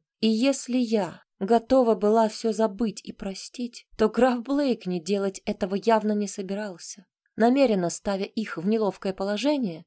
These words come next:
чтобы они на собственном опыте смогли почувствовать всю прелесть унижений, которым когда-то подвергли юную родственницу,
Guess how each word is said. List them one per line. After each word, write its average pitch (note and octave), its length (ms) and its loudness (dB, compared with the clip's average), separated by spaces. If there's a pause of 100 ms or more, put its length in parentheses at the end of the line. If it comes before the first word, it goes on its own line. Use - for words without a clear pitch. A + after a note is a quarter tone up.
чтобы G3+ 340 2
они A#3+ 160 4
на A#3+ 140 2
собственном F#3 680 -4
опыте F#3 380 -6
смогли F#3+ 380 -4
почувствовать F#3+ 760 -6
всю - 200 -6
прелесть A3 640 -2
унижений, G#3 880 -4
которым A3 380 4
когда-то A3+ 500 -4
подвергли F#3 580 -2
юную G#3 380 0
родственницу, F3+ 720 -8